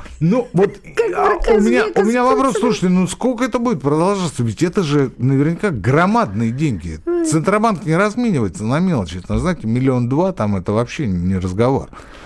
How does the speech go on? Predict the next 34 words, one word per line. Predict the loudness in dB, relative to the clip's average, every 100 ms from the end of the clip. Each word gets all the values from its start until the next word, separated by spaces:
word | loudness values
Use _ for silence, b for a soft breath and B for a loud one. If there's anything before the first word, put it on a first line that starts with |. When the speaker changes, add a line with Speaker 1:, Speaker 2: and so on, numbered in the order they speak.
| B -20 -14 -2
Speaker 1:
Тебе | 2 4
надо, | 4 2
возьми. | 2 0 0 -4 -6 B B B B B
А | 2 4 4 2 0
там | 0 2 2
давай | 2 2 2
миллиард. | 2 2 0 0 -6 -10 -20 -20 -20 -20 -12
И |
всё, | -10 -8 -2 0 0 -2 -6 -10 -4
мы | 2 2
тебе | 0 -2
сделаем | 0 -2 -2
купюру. | -4 -4 -2 -2 -2 0
Ну, | 2 2
вот | 2 -2
это | -8
другое | -4 -2 0 -2
дело, | -2 -2 -2
другой | -2 -4 -4
разговор. | -6 -6 -6 -6 -2
Закрытый | -2 0 -2 -4 -6
тендер, | -2 -2 0 -2 -6
всё. | -10 -10 -10 -16 b b b b
Ну, | 2
потому | 2 2 0
что | -4
секретно, | -8 -4 -4 -4 -4
Speaker 2:
Э, | -2
Speaker 1:
операция. | 0 2
Speaker 2:
закрытый — | 0 0 0 2 0
это | 0 0
как? | -2 0
М-, | 0 2
между | 2 0 0 2 2 0